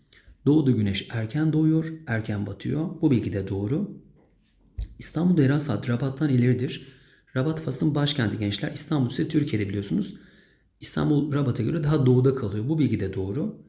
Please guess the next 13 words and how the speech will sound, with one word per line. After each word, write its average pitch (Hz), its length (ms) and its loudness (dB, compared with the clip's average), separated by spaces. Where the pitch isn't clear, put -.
Pekin 190 340 2
ile 113 220 2
Moskova'da 135 440 2
yılın 156 320 4
aynı 147 320 0
döneminde 127 360 2
birbirine 131 320 2
zıt 160 240 -2
mevsimler 131 460 0
yaşanır. 101 640 -6
Değerli 143 360 -2
gençler 104 380 -2
bakın. 110 240 -4